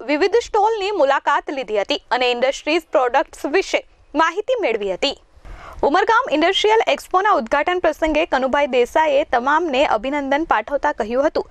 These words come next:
કે ઉમરગામમાં સૌપ્રથમ થઈ રહેલા એક્સપોના કારણે અનેકવિધ લોકલ ઇન્ડસ્ટ્રીયલ પ્રોડક્ટ્સ વિશે લોકોને માહિતી મળશે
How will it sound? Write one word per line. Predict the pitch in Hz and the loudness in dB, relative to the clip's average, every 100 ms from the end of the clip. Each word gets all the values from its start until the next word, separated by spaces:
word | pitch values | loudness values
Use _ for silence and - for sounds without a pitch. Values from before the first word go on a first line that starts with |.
| - - - | -12 -14 -2
કે | 359 | 0
ઉમરગામમાં | 349 392 392 392 427 370 | 2 0 2 0 0 0
સૌપ્રથમ | 370 349 294 - 349 392 440 | 0 0 0 0 0 -2 -2
થઈ | 330 294 | 0 2
રહેલા | 311 320 349 | 2 0 0
એક્સપોના | - 226 - 339 339 | 0 -6 -4 -2 -2
કારણે | 359 285 277 294 | -2 -2 -2 -4
અનેકવિધ | - 220 277 339 285 285 302 | -2 -2 -2 -2 -2 -2 -2
લોકલ | 262 214 202 - 339 - | -2 2 0 0 -2 -2
ઇન્ડસ્ટ્રીયલ | 254 269 - 277 254 | -2 -2 0 0 0
પ્રોડક્ટ્સ | 285 240 214 269 - - | 0 0 2 0 -2 -4
વિશે | 277 285 311 | -2 0 0
લોકોને | 277 208 220 285 277 | 2 0 0 -4 -4
માહિતી | 269 214 220 247 | -2 -2 -2 -6
મળશે | 214 180 - - | -2 -2 0 -2